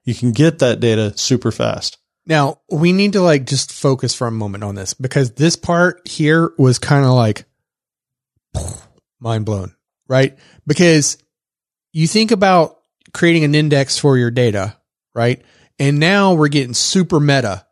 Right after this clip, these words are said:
Speaker 2: because now we're gonna create indexes for the index to say, like, "Well,
Speaker 1: Mm-hmm.
Speaker 2: we've split the index apart,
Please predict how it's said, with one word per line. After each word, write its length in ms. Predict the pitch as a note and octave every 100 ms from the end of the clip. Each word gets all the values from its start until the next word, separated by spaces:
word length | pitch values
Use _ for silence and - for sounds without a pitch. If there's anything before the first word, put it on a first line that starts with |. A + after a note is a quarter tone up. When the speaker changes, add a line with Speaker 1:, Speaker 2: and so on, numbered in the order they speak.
| _
Speaker 2:
because 280 | B2+ D#3+ C#3
now 200 | D3+ E3+
we're 100 | E3+
gonna 160 | D#3+
create 320 | - D#3+ C#3 -
indexes 720 | E3+ F3 D#3 - D#3 C#3 B2
for 160 | - C#3
the 160 | C3 D#3
index 560 | D#3 B2+ G#2 - -
to 120 | - C3
say, 200 | D3+ C3+
like, 140 | A#2+
"Well, 180 | C#3+ D3
Speaker 1:
Mm-hmm. 60 | C3+
Speaker 2:
we've 120 | C3+
split 360 | - - A3 -
the 180 | C3 D#3
index 380 | F3 A#2 -
apart, 560 | A#2 - G3+ B2+ A#2+